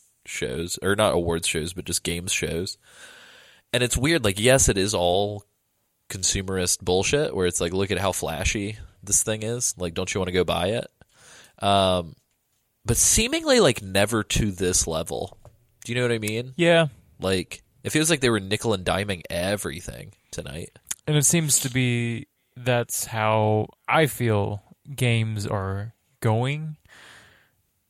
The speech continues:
Speaker 2: Um, and, I mean, that happened with, like, the in-game transactions that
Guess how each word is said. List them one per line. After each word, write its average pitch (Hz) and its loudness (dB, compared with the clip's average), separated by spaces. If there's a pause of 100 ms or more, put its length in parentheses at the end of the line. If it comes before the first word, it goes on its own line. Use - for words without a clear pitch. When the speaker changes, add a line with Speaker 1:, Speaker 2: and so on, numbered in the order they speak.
(240)
Speaker 2:
Um, 98 -2
and, 107 -2
I 107 -4
mean, 107 -2
that 110 2
happened 104 -2 (800)
with, 107 -8 (340)
like, 110 -8
the - -6
in-game 120 -2
transactions 107 -6
that 104 -2